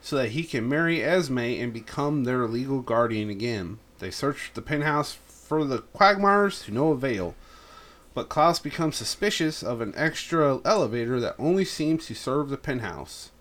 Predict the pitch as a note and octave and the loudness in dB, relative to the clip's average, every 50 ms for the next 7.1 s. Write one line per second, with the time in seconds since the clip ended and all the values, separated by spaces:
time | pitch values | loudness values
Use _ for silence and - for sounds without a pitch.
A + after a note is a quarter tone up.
0 | - - - - - - - - - - - B2 C3+ D#3 E3 E3+ E3 E3 D#3+ D#3+ | -20 -20 -20 -20 -20 -20 -20 -20 -20 -10 -4 0 2 4 4 6 6 6 6 6
1 | E3 E3 D#3+ - - - - - - - _ _ - _ _ _ _ _ - - | 6 4 2 -4 -10 -20 -20 -20 -20 -20 _ _ -20 _ _ _ _ _ -20 -20
2 | - _ _ - _ - - - - - - G#2 A2+ C3+ E3 F3 F3+ F#3+ F3+ F3+ | -20 _ _ -20 _ -20 -20 -20 -14 -10 -6 -2 2 2 2 2 2 2 4 6
3 | F3+ F3+ E3+ D#3+ - - - - - - - - - - - - - - - - | 6 6 6 4 0 -10 -20 -20 -20 -20 -20 -20 -20 -20 -20 -20 -20 -14 -4 2
4 | D3+ D3+ E3+ E3+ D3+ D3 B2+ B2 D3+ D#3+ D#3 - - D#3 E3 D#3+ - E3+ D#3+ - | 4 4 4 4 2 -2 -2 0 0 0 0 0 -2 -2 -2 -2 -4 -8 -6 -2
5 | - E3 E3+ F3+ F3 C#3 - - - D#3+ E3+ F#3+ F#3+ F3+ F3 - - - - - | 0 2 2 4 2 2 0 0 0 2 4 4 4 4 2 0 -4 -8 -6 -4
6 | B3+ A#3+ D3+ A2 G2+ F2+ A2+ - - - - - - - D3+ D3 C#3+ C#3 D#3 - | -2 0 0 0 -2 -2 -4 -8 -12 -16 -18 -16 -2 2 4 4 6 8 6 6
7 | - | 4